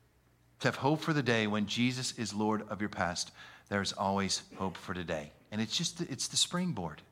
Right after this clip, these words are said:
right? Someone's like, "Oh, my past, my past, my past." You just go, "Hey, look, it, it, it's you. Get, Christ is coming after you. His, his, his salvation, his desire, he pursues, he runs after, he goes after. He, he,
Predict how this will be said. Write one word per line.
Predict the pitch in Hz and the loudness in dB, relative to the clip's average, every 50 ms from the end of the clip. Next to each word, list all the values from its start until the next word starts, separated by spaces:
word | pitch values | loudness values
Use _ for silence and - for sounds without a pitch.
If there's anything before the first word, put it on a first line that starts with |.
| _ - | _ -4
right? | 117 151 170 175 - - - - - - - - - - _ _ _ _ - | -2 0 0 -2 -4 -8 -16 -20 -20 -20 -20 -20 -20 -20 _ _ _ _ -12
Someone's | - 120 101 | -8 -6 -6
like, | 110 107 113 120 | -6 -4 -2 0
"Oh, | 120 110 | 0 0
my | 107 | 0
past, | 101 - 123 113 110 - - - | 0 0 0 2 2 0 0 -2
my | 98 | -4
past, | 92 - - 104 98 - - | -4 -2 -2 -2 -2 -2 -4
my | 90 | -6
past." | 85 - 107 95 87 - - - - - - - - - | -4 -4 -4 -4 -4 -6 -10 -12 -16 -18 -18 -20 -16 -10
You | - 117 | -6 -4
just | 110 - | -4 -2
go, | - 110 | -2 -2
"Hey, | 104 123 147 127 | 0 0 2 2
look, | 117 131 120 107 - | 2 2 2 0 -2
it, | 120 113 110 - | -4 -4 -4 -6
it, | - 101 - - | -8 -10 -8 -8
it's | 107 98 - - | -6 -6 -4 -2
you. | 143 135 104 | 0 0 0
Get, | 85 - 120 113 98 - | 0 -2 -4 -4 -4 -4
Christ | - 123 113 - - | -4 -2 -2 0 -2
is | - | -2
coming | - 117 113 104 | -2 -2 -2 -2
after | 98 - 98 | -4 -4 -8
you. | 87 95 131 117 | -6 -4 -4 -2
His, | 101 107 98 - - - - - - - | -2 -2 -4 -6 -8 -14 -18 -20 -8 -6
his, | 117 101 - | -4 -4 -4
his | - - 113 107 | -4 -6 -4 -4
salvation, | - - 117 98 92 120 120 - 113 101 | 0 0 0 2 2 0 0 0 -2 -2
his | 98 87 | -4 -4
desire, | 92 98 85 - 120 113 113 104 | -4 -4 -2 0 2 2 2 0
he | 104 110 | -2 -2
pursues, | 101 101 95 - - 117 117 107 | -4 -2 -2 -2 0 0 0 0
he | - 107 | -2 -2
runs | 95 95 95 98 | -2 -2 -2 -2
after, | 101 101 110 110 120 101 | -2 -2 -2 -2 -2 -4
he | 95 92 | -4 -6
goes | 82 101 101 104 101 | -6 -6 -6 -4 -2
after. | 110 110 110 - 107 | -2 -2 -2 -2 -4
He, | 98 95 87 - - - - - - - | -4 -4 -6 -8 -12 -16 -18 -18 -20 -14
he, | - - 117 107 95 - | -4 0 2 2 2 0